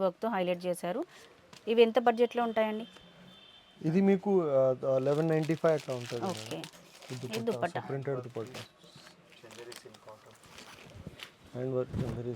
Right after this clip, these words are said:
Speaker 2: సిల్క్ కాటన్.
Speaker 1: ఇదిగోండి,
Speaker 2: కొరియా
Speaker 1: కంప్లీట్గా
Speaker 2: హ్యాండ్
Speaker 1: కర్దానా and పర్ల్స్ వర్క్‌తో హైలైట్ చేశారండి. దేనికి అదే హైలైట్గా ఉంది. మీకు లైట్ కలర్స్
Speaker 2: లైట్
Speaker 1: కావాలి
Speaker 2: కలర్.
Speaker 1: అనుకుంటే మీరు ఇట్లా కూడా ప్రిఫర్ చేయొచ్చు. And దుపట్టా, సీక్వెన్స్ వర్క్‌తో
Speaker 2: దుపట్టా.
Speaker 1: దుపట్టా వస్తుంది.
Speaker 2: హ్యాండ్ వర్క్‌లో చాలా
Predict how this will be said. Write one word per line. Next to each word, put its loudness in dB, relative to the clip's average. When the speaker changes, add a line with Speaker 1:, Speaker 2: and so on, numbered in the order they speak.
Speaker 2:
సిల్క్ -12
కాటన్. -18
Speaker 1:
ఇదిగోండి, -12
Speaker 2:
కొరియా -6
Speaker 1:
కంప్లీట్గా 2
Speaker 2:
హ్యాండ్ -2
Speaker 1:
కర్దానా 6
and -4
పర్ల్స్ 4
వర్క్‌తో 4
హైలైట్ 2
చేశారండి. -2
దేనికి 4
అదే 10
హైలైట్గా 4
ఉంది. -4
మీకు -4
లైట్ 0
కలర్స్ 6
Speaker 2:
లైట్ 4
Speaker 1:
కావాలి 4
Speaker 2:
కలర్. 0
Speaker 1:
అనుకుంటే -6
మీరు 2
ఇట్లా 0
కూడా -2
ప్రిఫర్ -4
చేయొచ్చు. -4
And -4
దుపట్టా, 0
సీక్వెన్స్ -4
వర్క్‌తో 0
Speaker 2:
దుపట్టా. 0
Speaker 1:
దుపట్టా -2
వస్తుంది. -12
Speaker 2:
హ్యాండ్ -4
వర్క్‌లో 2
చాలా 0